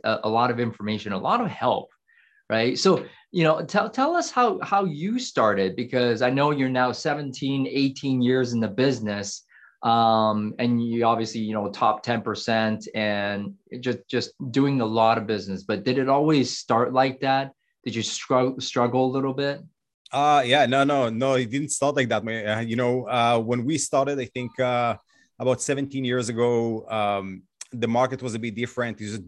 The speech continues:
Speaker 2: just when the market started to, uh, pick up and, uh,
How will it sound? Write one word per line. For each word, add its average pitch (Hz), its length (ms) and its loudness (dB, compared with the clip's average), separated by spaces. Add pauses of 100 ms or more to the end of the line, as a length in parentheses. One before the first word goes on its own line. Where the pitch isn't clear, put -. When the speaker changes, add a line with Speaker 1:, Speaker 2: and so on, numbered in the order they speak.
Speaker 2:
just 147 400 0
when 147 80 -6
the 131 60 -2
market 123 380 -2
started 117 460 -4
to, 113 240 -4
uh, 113 280 2 (120)
pick 113 200 -6
up 117 280 0 (100)
and, 107 320 -6
uh, 101 480 -4